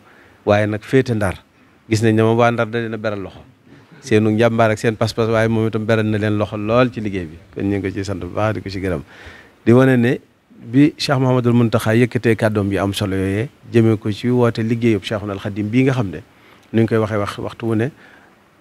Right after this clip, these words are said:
modèle éducatif wala système éducatif la boo xam ne mooy bu sëriñ bi, waaye mooy bu yonent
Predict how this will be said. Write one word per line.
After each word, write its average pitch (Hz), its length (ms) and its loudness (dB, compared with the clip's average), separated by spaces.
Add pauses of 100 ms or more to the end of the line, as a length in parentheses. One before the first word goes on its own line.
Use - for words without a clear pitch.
(140)
modèle 131 400 2
éducatif 110 560 -8
wala 110 180 -4
système 143 480 -2
éducatif 107 480 -4
la 104 100 -6
boo 98 140 -6
xam 95 220 -8
ne 98 80 -8 (560)
mooy 117 240 4
bu 110 120 -2
sëriñ 98 280 -4
bi, 95 140 -16 (300)
waaye 107 200 0
mooy 120 260 2
bu 117 140 0
yonent 107 220 2